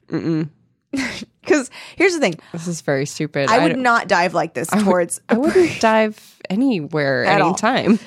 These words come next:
Speaker 2: No, you don't need to dive at
Speaker 1: I might
Speaker 2: someone.
Speaker 1: dive for safety.
Speaker 2: Sure. But
Speaker 1: Like,
Speaker 2: not to
Speaker 1: if
Speaker 2: get a person.
Speaker 1: Yeah, if I were Riva, I would have maybe dived behind something.
Speaker 2: Sure. But he
Speaker 1: Would
Speaker 2: dives
Speaker 1: have dove.
Speaker 2: he dives, like,
Speaker 1: Divid.
Speaker 2: at her face. <laughs>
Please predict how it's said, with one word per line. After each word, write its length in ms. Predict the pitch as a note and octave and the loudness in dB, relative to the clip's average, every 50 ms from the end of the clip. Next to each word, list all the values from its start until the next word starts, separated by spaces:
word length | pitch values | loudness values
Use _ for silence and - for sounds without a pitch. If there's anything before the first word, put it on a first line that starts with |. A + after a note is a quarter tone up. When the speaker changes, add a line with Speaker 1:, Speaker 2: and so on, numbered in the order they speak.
| - - | -8 -2
Speaker 2:
No, 180 | G3+ G3+ F3 C3+ | 0 2 2 2
you 140 | D#3+ G#3+ A#3+ | 2 2 2
don't 140 | C4 C#4+ C#4+ | 2 2 0
need 120 | D4 C4+ | 0 -2
to 60 | C#4 | -2
dive 400 | A3+ A3 G3+ F3+ F3 F3 F3 - - | 0 2 2 4 4 2 0 -2 -2
at 140 | - D#3+ G#3+ | -2 0 0
Speaker 1:
I 20 | A#3+ | 2
might 100 | C#4 C#4+ | 2 2
Speaker 2:
someone. 160 | C#4+ E3 D#3 | 0 0 2
Speaker 1:
dive 240 | A#3+ A3 G3+ G#3 G3+ | 2 2 2 0 -2
for 160 | - - F3+ D#3+ | -2 -4 -2 -2
safety. 760 | - - - - E3+ G3 - - - - - - B2+ E3 - - | -2 -4 -2 0 0 0 -2 -4 -10 -10 -8 -8 -8 -8 -6 -4
Speaker 2:
Sure. 380 | - - G3+ - A2+ G#2+ - _ _ _ _ _ - | 0 2 2 0 0 -4 -12 _ _ _ _ _ -2
But 80 | - F#3+ | 0 0
Speaker 1:
Like, 80 | F3+ A#3 | 2 2
Speaker 2:
not 160 | A3 A#3 - | 2 2 2
to 40 | G#3 - | 0 -2
Speaker 1:
if 100 | G#3 - | 0 0
Speaker 2:
get 140 | A3 F#3+ F#3 | 0 0 0
a 40 | E3+ | -2
person. 320 | - - - G#3+ G3 G3+ | -4 -6 -6 -6 -2 0
Speaker 1:
Yeah, 320 | A3 G#3 E3 C3+ G2+ C#2+ - | 2 2 2 2 0 -2 0
if 200 | - F#3 F3+ - | 0 -2 0 0
I 100 | F#3+ F3+ F#3 | 0 0 2
were 160 | F3+ F#3 F3+ | 2 0 0
Riva, 280 | F3 F3+ F3 F3 F3 E3 | 0 0 0 2 2 0
I 140 | A#2+ - D#3+ | 0 0 0
would 200 | D#3+ E3+ E3 D#3 | 0 0 -2 -2
have 120 | D3+ - | -2 -4
maybe 400 | D#3+ D#3 D3+ C#3+ D3+ C#3+ C3+ - _ _ _ _ _ _ _ _ - | -4 -4 -4 -4 -4 -6 -8 -8 _ _ _ _ _ _ _ _ -2
dived 500 | - D#3+ D3 C#3+ C#3+ D3 C#3+ D#3 - - _ _ _ _ - | 0 0 2 2 0 -2 -2 -6 -10 -20 _ _ _ _ -2
behind 600 | D#3 D#3+ D#3 - - - E3 D#3+ D#3 D#3 D3+ D3+ | -2 -2 -2 -4 -4 -4 -2 -2 0 -2 -2 -4
something. 440 | - - - C3+ - - - - E3 | -6 -4 -6 -6 -6 -6 -6 -2 0
Speaker 2:
Sure. 260 | - D3+ A#2 F#2+ - G3 _ _ _ _ _ _ _ _ _ _ _ _ _ _ _ - | 0 0 0 -2 -6 -10 _ _ _ _ _ _ _ _ _ _ _ _ _ _ _ -2
But 100 | - A3 | -2 0
he 80 | G3+ B3+ | 0 2
Speaker 1:
Would 60 | G#3+ | 2
Speaker 2:
dives 320 | B3+ A#3+ A3+ A3 G#3+ F#3 F3 | 4 4 4 4 2 2 -2
Speaker 1:
have 260 | E3 D#3+ E3 D#3+ D#3+ | -4 -4 -4 -4 0
dove. 680 | F3 E3 D#3+ D#3 D3+ D3 D#3 D#3+ - - - - _ _ _ _ _ _ _ _ | 2 4 4 4 2 2 -2 -4 -8 -16 -20 -20 _ _ _ _ _ _ _ _
Speaker 2:
he 180 | _ - - A#3 | _ -2 -2 2
dives, 300 | - E4 G#3+ G#3+ F3+ F3 | 4 4 4 6 6 4
like, 100 | F#3 D#3+ | 4 4
Speaker 1:
Divid. 260 | D3+ D3 D3 D3+ - - _ _ _ _ _ _ _ _ - | 2 2 0 -2 -8 -20 _ _ _ _ _ _ _ _ -4
Speaker 2:
at 160 | A3 A3 A3 | 0 2 4
her 80 | A#3 B3 | 4 4
face. 640 | A#3+ - A3+ F#3+ F3+ C4+ B3 - - F#3+ - - - | 2 2 2 2 2 2 0 -2 -4 -4 -6 -6 -8
<laughs> 140 | A3+ A3 | -10 -14